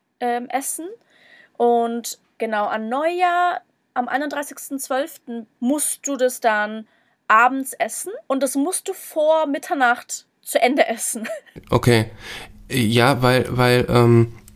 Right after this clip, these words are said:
Speaker 2: Toshikoshi, wenn ich jetzt richtig liege, das heißt ja auch, äh, der, der letzte Tag im Jahr.
Speaker 1: Ja, ich glaub, es hat so, äh, so eine, ja, so eine Bedeutung. Aber man kann Tosh-, Toshikoshi Soba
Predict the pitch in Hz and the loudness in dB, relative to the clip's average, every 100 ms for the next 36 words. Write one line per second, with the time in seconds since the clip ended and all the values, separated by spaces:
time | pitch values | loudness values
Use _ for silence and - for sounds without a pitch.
0 | - - - 139 - 127 - 127 - 160 | -14 -8 0 2 2 -2 2 2 4 4
1 | 170 127 127 143 - 143 - 131 - 143 | 4 4 4 4 2 -2 0 -4 -2 -4
2 | 131 139 131 - 131 - 123 123 123 - | 0 2 0 2 0 2 2 2 0 0
3 | 120 117 113 113 113 113 117 120 - 117 | 2 2 2 0 2 2 2 0 -4 -6
4 | - 107 113 117 117 117 104 95 - - | -2 -2 0 2 4 4 4 2 -4 -20
5 | _ _ _ - 403 381 240 233 - 302 | _ _ _ 4 6 6 4 0 -2 -4
6 | 294 320 - - - - - - 294 - | -2 -4 -2 -4 -4 -16 -12 -8 -8 -10
7 | _ - 285 285 285 - _ _ _ 285 | _ -10 -6 -6 -8 -12 _ _ _ -2
8 | 311 285 240 214 208 - _ _ _ - | 2 4 4 2 -4 -8 _ _ _ -8
9 | 277 285 285 262 233 254 269 269 226 214 | -6 -4 -6 -2 0 0 -4 -10 -10 -12
10 | 214 _ _ _ _ _ _ 269 320 339 | -18 _ _ _ _ _ _ 0 4 2
11 | 339 466 - 392 - _ - - 370 392 | 2 -4 -6 -12 -14 _ -12 -10 -10 -10
12 | 403 381 339 359 | -10 -8 -2 0